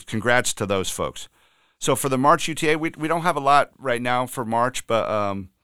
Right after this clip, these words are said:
hopefully in the future we'll have more stuff on promotions, retirements, and stuff. But right now, off the top of my head, the big thing that's happening in the March U T A is the O S S change command. Lieutenant Colonel Sims,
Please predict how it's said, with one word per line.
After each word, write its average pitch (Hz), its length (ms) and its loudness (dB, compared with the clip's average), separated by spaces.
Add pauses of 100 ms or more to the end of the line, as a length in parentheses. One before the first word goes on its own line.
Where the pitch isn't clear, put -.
(340)
hopefully 110 380 -6
in 110 60 -4
the 104 60 -6
future 110 340 -8
we'll 101 80 -6
have 98 320 -2
more 110 180 -6
stuff 104 320 -4
on 98 160 -4
promotions, 123 580 -4
retirements, 117 520 -4
and 110 100 -8
stuff. 117 220 -2
But 110 180 -6
right 123 200 -2
now, 123 200 0
off 113 100 -2
the 117 80 -12
top 117 180 0
of 82 60 -4
my 101 100 -6
head, 107 320 -6
the 104 100 -8
big 110 240 -8
thing 113 200 -4
that's 95 200 -10
happening 104 320 -4
in 98 100 -8
the 95 60 -8
March 98 280 -6
U 101 60 -10
T - 140 -8
A 101 60 -2
is 98 180 -4
the - 160 -8
O 101 80 -6
S 98 160 -6
S 95 160 -6
change 95 300 -8
command. 98 300 -6
Lieutenant 95 320 -10
Colonel 98 200 -10
Sims, 95 440 -8